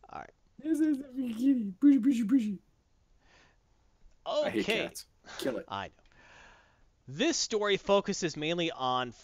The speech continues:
Speaker 1: Firestar, Firestorm and Superman. There's been a lot of crazy stuff going on in this book.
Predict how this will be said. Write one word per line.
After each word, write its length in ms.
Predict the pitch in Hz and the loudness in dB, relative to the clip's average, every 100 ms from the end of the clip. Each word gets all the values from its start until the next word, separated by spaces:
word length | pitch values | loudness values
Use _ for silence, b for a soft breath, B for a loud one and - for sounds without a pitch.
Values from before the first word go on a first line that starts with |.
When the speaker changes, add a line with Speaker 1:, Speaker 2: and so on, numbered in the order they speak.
| - - | -16 0
Speaker 1:
Firestar, 920 | 170 180 185 180 - 147 139 139 143 131 - | 2 2 0 -4 -4 -4 -4 -6 -10 -12 -4
Firestorm 440 | 156 160 170 151 | -4 -4 -4 -6
and 80 | 135 | -6
Superman. 420 | - 120 92 73 73 _ _ _ _ _ _ _ _ _ - | -10 -14 -14 -16 -18 _ _ _ _ _ _ _ _ _ -8
There's 120 | 135 | -6
been 100 | 156 | -2
a 40 | |
lot 160 | 156 175 | 2 2
of 60 | 175 | 2
crazy 180 | 175 151 | -2 -2
stuff 160 | 156 | -2
going 180 | 143 143 | -2 -2
on 80 | 139 | -2
in 40 | |
this 80 | 135 | -4
book. 280 | - 131 - | -4 -4 -4